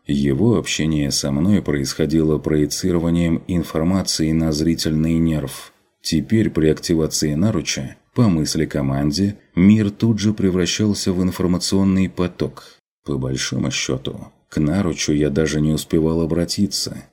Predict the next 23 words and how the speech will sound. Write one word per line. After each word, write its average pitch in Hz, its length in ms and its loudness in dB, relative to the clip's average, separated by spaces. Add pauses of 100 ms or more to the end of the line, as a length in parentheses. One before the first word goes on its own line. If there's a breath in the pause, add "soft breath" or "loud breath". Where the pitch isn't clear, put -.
Хитрая 98 560 0
машина 92 520 2
включалась 98 680 -2
молниеносно, 87 1000 0 (160)
отзываясь 73 680 0
на 76 160 0
одно 78 300 -2
лишь 76 460 -2
«намерение». 76 1400 -2 (320)
Объем 78 580 0
информации 90 760 0
был 87 300 2
колоссален. 73 1120 -2 (120)
От 78 240 -4
прогноза 80 560 0
влажности 76 640 0
воздуха 82 720 -2 (180)
до 87 240 0
векторов 101 580 0
летящего 85 600 0
в - 80 -8
тебя 82 240 -2
клинка 85 640 -2